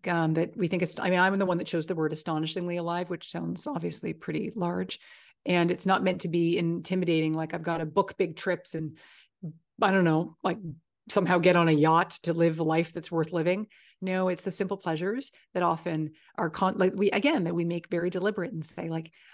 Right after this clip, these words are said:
"Okay, I'm gonna take ten minutes today at lunch and I'm gonna eat outside and I'm gonna read a chapter of that novel." And that, that's ten minutes that's gonna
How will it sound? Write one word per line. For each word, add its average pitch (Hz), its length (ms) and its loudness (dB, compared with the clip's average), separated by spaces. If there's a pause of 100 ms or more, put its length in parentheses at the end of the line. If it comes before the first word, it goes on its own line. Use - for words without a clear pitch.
"Okay, 220 180 -4
I'm 196 100 0
gonna 202 140 0
take 208 220 -4
ten 208 180 -4
minutes 202 260 -2
today 185 240 -2
at 175 60 -2
lunch 175 260 -4
and 170 80 -8
I'm 175 60 -4
gonna 202 180 -6
eat 190 180 -6
outside 175 680 -4 (380)
and 180 100 -2
I'm 190 60 2
gonna 185 160 0
read 190 200 0
a 165 40 -8
chapter 185 420 -2
of 175 60 -2
that 180 160 -2
novel." 175 480 -8 (300)
And 180 180 0 (180)
that, 233 240 2 (380)
that's 247 340 -2
ten 233 180 4
minutes 240 280 0
that's 196 160 -2
gonna 185 260 2